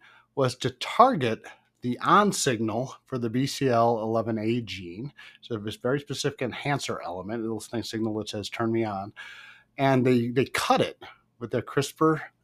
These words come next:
editing machine, targeting, you know, the, the guide R N A is gonna target the enhancer. You get a double strand break. It gets fixed and sequence is added or removed. You get these things called indels, which is, means insertions and deletions.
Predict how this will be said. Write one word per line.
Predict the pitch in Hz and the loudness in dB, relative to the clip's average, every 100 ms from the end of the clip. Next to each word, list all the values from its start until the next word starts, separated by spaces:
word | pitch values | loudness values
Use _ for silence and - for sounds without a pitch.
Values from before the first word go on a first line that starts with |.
| _ | _
editing | 127 127 127 135 139 | -2 0 2 2 2
machine, | 147 - 117 92 98 107 | 0 -2 -2 -2 -6 -6
targeting, | - 110 120 131 131 131 | -4 -2 0 0 0 0
you | 117 | 0
know, | |
the, | 107 104 | -2 -4
the | 101 113 | -6 -2
guide | 110 120 131 | 4 6 8
R | 135 | 8
N | 127 | 6
A | |
is | 127 110 | 4 2
gonna | 117 104 | -2 -2
target | 110 117 127 | -2 -2 -2
the | 139 | -4
enhancer. | 131 160 180 - 180 175 - - - - - _ | 0 2 2 2 0 0 -10 -20 -20 -20 -20 _
You | 113 | 2
get | 117 | 2
a | 107 | 4
double | 104 143 151 | 6 8 8
strand | - 151 135 120 | 6 4 4 4
break. | - 170 175 - - _ _ _ _ _ _ | 6 6 6 -2 -20 _ _ _ _ _ _
It | 127 - | -6 0
gets | 123 - | 0 0
fixed | - 190 190 - | 0 0 0 -4
and | 123 | -6
sequence | - 175 - 156 - | 0 -2 2 2 2
is | 110 | -6
added | - 131 156 156 151 127 | 2 6 6 8 6 4
or | 113 101 117 | -4 -6 -4
removed. | 120 131 175 165 131 | 2 8 8 8 4
You | |
get | 113 117 | -2 -4
these | - | -8
things | - 131 117 | -2 -2 -2
called | - 104 98 | -2 -2 0
indels, | 127 139 143 151 147 131 | 2 4 4 4 2 -2
which | 113 - | -8 -6
is, | 110 104 | -8 -4
means | 117 117 107 | 0 0 -2
insertions | 110 107 - 127 - 127 107 | -10 -10 -6 -6 -4 -6 -4
and | 107 | -6
deletions. | 101 104 160 - 196 170 | -4 -6 -4 -2 -2 -4